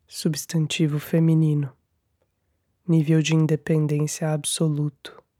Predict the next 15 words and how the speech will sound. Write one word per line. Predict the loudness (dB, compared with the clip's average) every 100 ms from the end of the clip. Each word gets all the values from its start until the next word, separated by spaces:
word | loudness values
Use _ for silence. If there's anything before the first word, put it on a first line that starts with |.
| _
e | -2
legal | 0 0 2 0 0
de | 0
um | 0
indivíduo, | 0 0 0 -2 -6 -10 -14 -20 _ _ _ _ _ _ -6
de | -2
uma | -2 -2
cultura, | -2 -2 -2 -4 -4 -6 -12 _ _ _ _ _ _ _ _ _ _
povo | 2 2 2 0 -4 -6 _ _
ou | 0 2
nação, | 4 2 0 -2 -4 -6 _ _ _ _ _ _ _ _
sendo | -8 -2 0 2 2
nomeado | 2 2 2 0 0 -2 -4 -10 _ _ _ _ _ _ _
como | 0 2 4
modelo, | 4 2 0 -2 -4